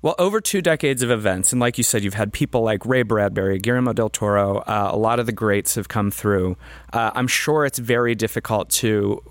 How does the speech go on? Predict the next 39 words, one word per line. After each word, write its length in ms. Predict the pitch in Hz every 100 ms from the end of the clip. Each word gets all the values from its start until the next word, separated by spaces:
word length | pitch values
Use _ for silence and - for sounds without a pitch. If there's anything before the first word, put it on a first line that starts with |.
| -
whittle 380 | 123 123 117
down 260 | 110 110 107
the 100 | 104
list 460 | 101 104 - - -
to, 180 | 113
like, 300 | 104 98 92 -
a 40 |
greatest 520 | 110 117 113 104 - -
hits, 240 | 95 -
but 100 | -
do 100 | 123
you 80 | 160
have 300 | 160 180 180 -
any 540 | 151 156 147 143 139 _ _ _ _ _ _ -
standout 600 | - 160 156 156 131 -
memories 600 | 120 117 110 104 98 -
of 180 | 117
events? 440 | 113 104 104 101 -
And 100 | 160
tell 120 | 277
me 60 | 392
about, 200 | 370 208
like, 140 | 202
the 60 | -
first 260 | - 175 -
time 160 | 165
you 80 | 156
realized, 340 | 143 135 135 -
"Oh, 80 | 247
this 140 | 151
could 120 | - 196
be 60 | 180
more 200 | 139 170
than 140 | 170
a 40 |
bookstore. 380 | 117 117 - 117
We 100 | 110
could 160 | - 135
host 520 | - 196 - - -